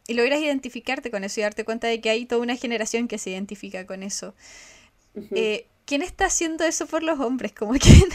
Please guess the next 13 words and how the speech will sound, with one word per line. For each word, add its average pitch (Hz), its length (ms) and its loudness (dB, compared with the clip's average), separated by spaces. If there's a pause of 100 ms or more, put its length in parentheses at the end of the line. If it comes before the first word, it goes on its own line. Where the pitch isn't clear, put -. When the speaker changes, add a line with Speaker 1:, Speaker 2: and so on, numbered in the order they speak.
(480)
Speaker 1:
quién 285 160 0
les 359 120 -2
está 302 260 0
diciendo 277 460 -4
que 285 80 -2
aquellas 247 360 -4
cosas 277 500 -6
raras 226 360 0
que 311 120 -4
sienten 285 420 2
están 285 400 -2
bien? 202 500 -8
<laughs> - 380 -6